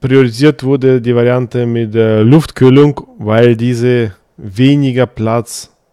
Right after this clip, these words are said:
brauchte. Zum Vergleich, die Länge der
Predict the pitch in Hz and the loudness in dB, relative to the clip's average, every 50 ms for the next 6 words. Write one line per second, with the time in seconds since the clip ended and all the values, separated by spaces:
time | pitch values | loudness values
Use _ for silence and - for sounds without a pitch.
0 | _ _ - 101 95 98 98 98 95 - - - 87 80 - _ _ _ _ _ | _ _ -20 -12 -6 -6 -4 -4 -6 -8 -14 -16 -16 -16 -18 _ _ _ _ _
1 | _ _ _ _ _ _ _ _ _ _ _ _ _ - - 170 165 151 180 170 | _ _ _ _ _ _ _ _ _ _ _ _ _ -2 0 2 2 4 2 2
2 | 160 165 165 160 147 131 120 113 104 - - - _ _ _ _ _ _ _ _ | 4 4 4 4 4 4 2 0 -2 -6 -10 -20 _ _ _ _ _ _ _ _
3 | _ 117 113 120 131 135 135 131 131 127 127 120 98 98 - - 120 131 139 160 | _ -20 -12 -8 -4 -2 -2 0 0 0 0 0 -2 -6 -4 0 2 4 4 6
4 | 180 190 185 160 156 165 180 185 160 - _ _ _ _ _ _ _ - 127 123 | 4 4 4 4 4 2 2 0 -2 -6 _ _ _ _ _ _ _ -2 0 0
5 | 120 120 117 113 110 110 110 110 107 98 104 | 0 0 0 -2 -2 -4 -4 -6 -8 -10 -12